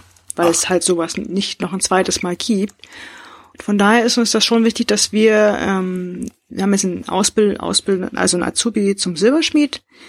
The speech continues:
Speaker 1: der ist im ersten Lehrjahr und er möchte gern bleiben und wir möchten auch gern, dass er bleibt. Also das ist gleich von Anfang an schon mal, äh, so gesagt. Natürlich kann sich alles noch anders entwickeln, aber der, das Ziel ist, dass wir ihn ausbilden und dass er dann auch bei uns bleibt.
Speaker 2: W-,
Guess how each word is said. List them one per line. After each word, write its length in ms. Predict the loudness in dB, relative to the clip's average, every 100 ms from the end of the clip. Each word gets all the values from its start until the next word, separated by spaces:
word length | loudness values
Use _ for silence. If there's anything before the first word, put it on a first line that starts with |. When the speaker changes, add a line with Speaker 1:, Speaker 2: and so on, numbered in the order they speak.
| -20 -20 -20 _ _
Speaker 1:
der 80 | -2
ist 120 | 0
im 60 | 2
ersten 400 | 2 0 2 2
Lehrjahr 480 | 4 4 4 2 0
und 320 | -4 -6 -12 _ -20 -20 -20 -20 -20 -20 -4
er 100 | 2
möchte 300 | 2 2 0
gern 440 | 0 0 -2 -10 -16 _ _ _
bleiben 420 | -6 0 2 4 4
und 80 |
wir 100 | 4
möchten 280 | 2 0 -2
auch 160 | -6 -2
gern, 160 | -4
dass 100 | -2
er 80 | -4
bleibt. 320 | 0 0 0
Also 140 | -2 -4
das 140 | -4
ist 80 | -2
gleich 180 | -2 -2
von 100 | -2
Anfang 340 | 0 0 0
an 160 | 0 -2
schon 220 | -2 -2
mal, 340 | -2 -2 -4 -8
äh, 160 | -10 -10 -10
so 140 | -8 -6
gesagt. 340 | 0 0 0
Natürlich 320 | 0 2 2
kann 160 | 2 0
sich 160 | 0
alles 280 | 0 0 -2
noch 120 | -2
anders 240 | 0 0 0
entwickeln, 380 | -2 0 0 2
aber 160 | 2
der, 160 | 2 -2 -4 -12 -8
das 180 | -2 0
Ziel 240 | 2 2
ist, 160 | 2 0
dass 180 | -2 0
wir 80 | 0
ihn 180 | 0
ausbilden 460 | 2 0 2 0 2
und 20 |
dass 160 | -2 -2
er 20 |
dann 120 | -4
auch 100 | -6
bei 100 | -6
uns 160 | -6 -6
bleibt. 440 | -8 -12 -12 -18 -20 _ _ _ _ -16 -14 -16 -20 _ _ _ _ _ _ -20 _
Speaker 2:
W-, 200 | -12 -12